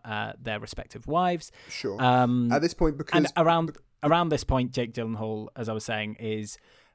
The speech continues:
Speaker 1: uh, he suggests a life.
Speaker 2: Sure.
Speaker 1: He's like, "What, what about we go and, go and get a farm?" Uh, Ennis Del Mar firstly says, "Uh, no, I've got kids. Fuck off." Um, uh, and I, I, I, I love my wife. Uh, you might not, but I do.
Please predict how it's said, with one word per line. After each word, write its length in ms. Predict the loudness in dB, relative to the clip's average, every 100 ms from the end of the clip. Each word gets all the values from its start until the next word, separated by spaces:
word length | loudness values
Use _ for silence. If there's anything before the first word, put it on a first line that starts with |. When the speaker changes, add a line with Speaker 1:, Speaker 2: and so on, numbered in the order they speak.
| _
Speaker 1:
uh, 360 | -6 -2 -2 -2 -6
he 200 | -4 -2
suggests 400 | 0 -2 -2 -2
a 40 | -4
life. 360 | -4 -8 -14 -10
Speaker 2:
Sure. 120 | -8
Speaker 1:
He's 220 | -6 -4
like, 160 | -4 0
"What, 220 | 0 0
what 160 | 2 2
about 160 | 2
we 100 | -2
go 140 | -2 -2
and, 180 | -2 -4
go 120 | 0 0
and 80 | 2
get 100 | -2
a 20 |
farm?" 380 | -4 -4 -4 -8 -18 -20 -6
Uh, 320 | 0 2 0 -2 -2
Ennis 180 | 0 0
Del 100 | 0
Mar 180 | 0 2
firstly 400 | 4 4 2 -2
says, 280 | -2 -2 -2
"Uh, 160 | -4
no, 380 | -2 0 2 2 -2
I've 100 | -8
got 160 | -10
kids. 380 | -8 -8 -8 -14 -12
Fuck 200 | -10 -10
off." 180 | -12 -14 -20 -20 _
Um, 680 | 0 4 4 4 2 0 -2 -6
uh, 240 | -6 -4 -4
and 120 | -6
I, 100 | -8 -6
I, 260 | -4 -4 -2
I, 200 | 2 2 0
I 140 | 2 4
love 260 | 6 4
my 160 | 4 -6
wife. 340 | -10 -12 -14 -14
Uh, 440 | -10 -6 -6 -6 -8
you 460 | -10 -8 -2 2 2
might 220 | 2 0
not, 240 | 0 2
but 140 | -2 -2
I 160 | -2
do. 240 | -2 -6